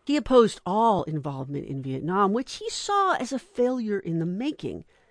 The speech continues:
He helped construct Lyndon Johnson's Great Society and acted on the Keynesian belief that the aim of economics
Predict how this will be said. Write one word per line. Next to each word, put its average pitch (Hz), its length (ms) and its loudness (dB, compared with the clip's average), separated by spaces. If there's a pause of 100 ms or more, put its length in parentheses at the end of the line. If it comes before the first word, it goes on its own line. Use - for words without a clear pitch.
(280)
He - 140 0
helped 277 300 0
construct - 500 -4
Lyndon 185 340 2
Johnson's 170 480 -2
Great 139 240 -8
Society 185 640 0 (440)
and 196 200 -2
acted 294 440 0
on 208 140 2
the 202 80 2
Keynesian 339 720 6
belief 214 520 0
that - 160 -8
the 180 180 -2
aim 254 320 2
of 185 140 -2
economics 185 640 0